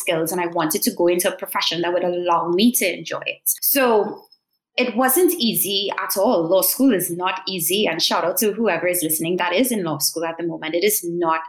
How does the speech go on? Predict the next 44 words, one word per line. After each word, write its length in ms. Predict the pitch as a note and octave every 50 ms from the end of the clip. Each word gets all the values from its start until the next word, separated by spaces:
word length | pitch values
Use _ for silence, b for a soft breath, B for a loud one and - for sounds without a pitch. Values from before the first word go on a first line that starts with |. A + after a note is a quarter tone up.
| -
an 140 | F#3 F#3 F3 F3+
easy 360 | F3+ E3 E3 - F#3 F3 E3+ -
route. 240 | G#3 C4+ B3+ - - - B B B B B B -
But 80 | G3
I 120 | G3 F#3+ F#3+
can 180 | - A3 G#3+
definitely 540 | G3 F#3+ F3 F3 - E3+ F3 E3+ - A3 G#3+
say 360 | - - - F#3 F#3+ G#3 G3 F#3
that 200 | F#3 E3 E3+ - - -
my 340 | F#3+ G3 F#3+ F#3 F3+ F#3
recognition 1080 | F#3 F#3 G3 - - F3 E3+ - G3+ F#3 F#3+ F3+ E3+ - - - G3 A3 C#4 C#4 B3+ A#3 -
of 180 | G3 F#3+ F#3+ -
my 140 | F#3+ F3 E3
strengths 680 | E3 - - - - G3+ E3+ D#3+ E3 D#3 - - - -
is 180 | G3+ F3+ E3+ E3+
what 160 | D#3+ E3 -
made 220 | F3+ E3 D#3 D#3
it 100 | D#3 D3+ - D#3
easy. 380 | F#3 F3 - - - - - _ -
Because 240 | - - C#4 - -
if 160 | A3 A3+ B3+
you 140 | C4 D4+ D#4+
are 260 | D#4 D#4 - - -
in 200 | - G3+ F#3+ G3+
a 180 | F#3 - F3+ -
journey 420 | - - F#3 F3 E3+ E3 F3 F3 F#3
like 220 | F#3 F3+ F3 -
that 260 | - D#3+ E3 E3 -
and 120 | F#3 G3 F#3+
you 120 | G3+ G3
don't 380 | D#3+ F3 E3+ F3 F3 F3 - -
know 280 | F#3+ F#3 F3 F3+ E3+ F3
what 180 | D#3+ D#3+ E3+ - -
are 120 | F3 F3
your 180 | F3+ E3+ E3 D#3+
strengths, 580 | - - - - D#3+ D3 E3+ A3+ D4 D4+ - -
it's 140 | - F#3 F#3+
going 220 | - G3 F#3 E3+ E3+
to 80 | -
be 180 | F3+ F#3+ F3 - -
even 220 | E3 - - F3
harder 400 | D#3+ - G#3 F3+ - - - D3+
for 160 | - - - D#3+
you. 240 | D#3 - - -